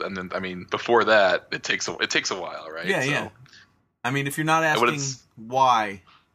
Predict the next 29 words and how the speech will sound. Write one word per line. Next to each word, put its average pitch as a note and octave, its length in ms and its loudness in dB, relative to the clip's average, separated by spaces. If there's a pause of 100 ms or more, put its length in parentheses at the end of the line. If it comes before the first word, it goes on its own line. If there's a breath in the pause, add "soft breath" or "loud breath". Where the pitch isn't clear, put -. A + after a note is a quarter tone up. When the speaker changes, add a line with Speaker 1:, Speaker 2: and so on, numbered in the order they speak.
Speaker 2:
what A2+ 180 -6
are A2+ 40 -4
you A2 140 -6
doing, G2+ 360 -10
right? F#2 260 -10 (840)
Speaker 1:
Yeah. G2+ 200 -4
Speaker 2:
Um, G2+ 180 -10 (160)
but F3+ 120 -4
le-, F#3 120 -2
before D#3+ 340 -4
we C4 100 -8
start D3 240 -4
asking A2+ 360 -6
why, G2+ 240 -2
we A#2 100 -10
should D#3 220 -12
probably G#3+ 340 -4
go D#3 220 -6
into C#3+ 180 -8
the A#2+ 140 -10
history D3+ 580 -8
of, A2+ 340 -6
of, A2+ 280 -4
of A2+ 220 -8
the A#2+ 40 -12
banned A#2+ 260 -4
and A#2+ 80 -12
restricted A2 400 -14
list A2+ 300 -12